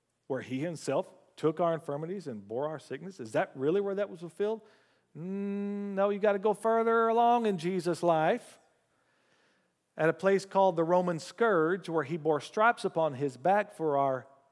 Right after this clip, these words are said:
healing, and at that cross where he was crucified and bled and became a curse for us and eradicated sins from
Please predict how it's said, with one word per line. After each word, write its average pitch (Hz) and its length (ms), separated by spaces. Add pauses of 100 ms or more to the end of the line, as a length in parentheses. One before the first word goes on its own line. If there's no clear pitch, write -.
(160)
healing, 160 680 (640)
and 151 120
at 156 140
that 156 220
cross 160 680 (380)
where 143 140
he 151 140
was 135 360 (1800)
crucified 135 760
and 131 200
bled 120 340
and 117 100
became 127 240
a 120 80
curse 160 320
for 127 240
us 107 400 (720)
and 127 400
eradicated 123 920 (1080)
sins 117 600
from 104 280